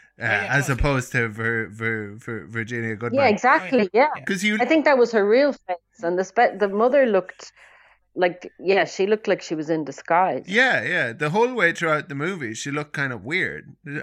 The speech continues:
Speaker 1: Um,
Speaker 3: The lips were odd, yeah.
Speaker 1: yeah, yeah.
Speaker 2: Um, and it's kind of strange because,
Speaker 3: Mm.
Speaker 2: again, and, and part of you wonders, like, how self-involved Dorio is that he's standing, you know, a meter away from her, you know, violating W H O uh, guidelines in terms of, you know, self-isolation or whatever.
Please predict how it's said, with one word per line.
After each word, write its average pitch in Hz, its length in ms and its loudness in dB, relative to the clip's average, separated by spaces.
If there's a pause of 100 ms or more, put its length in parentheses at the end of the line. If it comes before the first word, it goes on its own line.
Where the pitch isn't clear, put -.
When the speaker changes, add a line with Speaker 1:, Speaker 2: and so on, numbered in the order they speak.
(140)
Speaker 1:
Um, 147 360 0 (640)
Speaker 3:
The 190 80 2
lips 208 420 -4 (140)
were 156 80 2
odd, 151 260 4
yeah. 165 380 2
Speaker 1:
yeah, 120 260 -8 (540)
yeah. 196 120 -2
Speaker 2:
Um, 196 80 -6
and 226 120 -6
it's 247 120 -14
kind 285 140 -8
of 269 80 -14
strange 269 240 -6
because, 180 260 0
Speaker 3:
Mm. 170 40 4
Speaker 2:
again, 233 240 -2
and, 202 160 -6
and 196 160 -10
part 226 160 0
of 220 40 -6
you 214 80 -10
wonders, 196 320 -10
like, 180 220 -6 (300)
how 208 420 -4
self-involved 175 1080 -8
Dorio 151 500 -6
is 139 140 -12
that 143 100 -10
he's 143 180 -12
standing, 160 600 -6
you 135 80 -8
know, 131 240 -8
a 127 80 -12
meter 135 400 -10
away 127 220 -8
from 131 140 -14
her, 120 260 -12 (260)
you 160 60 -6
know, 143 60 -6
violating 165 640 -2
W 131 300 -10
H 120 200 -12
O 113 160 -12
uh, 117 200 -16
guidelines 120 560 -10
in 120 100 -16
terms 120 280 -14
of, 110 140 -18
you 202 60 -12
know, 180 100 -12
self-isolation 131 800 -12
or 165 60 -10
whatever. 135 260 -6